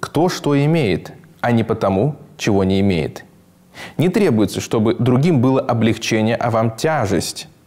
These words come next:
но чтобы была равномерность. Ныне наш избыток в восполнение их недостатка, а после их избыток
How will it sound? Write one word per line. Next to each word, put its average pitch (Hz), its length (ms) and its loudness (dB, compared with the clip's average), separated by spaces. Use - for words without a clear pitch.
но 110 160 2
чтобы 160 340 0
была 110 520 0
равномерность. 123 1120 -2
Ныне 156 460 2
наш 143 400 0
избыток 135 720 0
в 110 160 0
восполнение 131 800 -2
их 170 360 0
недостатка, 120 880 -2
а 113 120 -2
после 175 400 0
их 147 300 0
избыток 131 500 0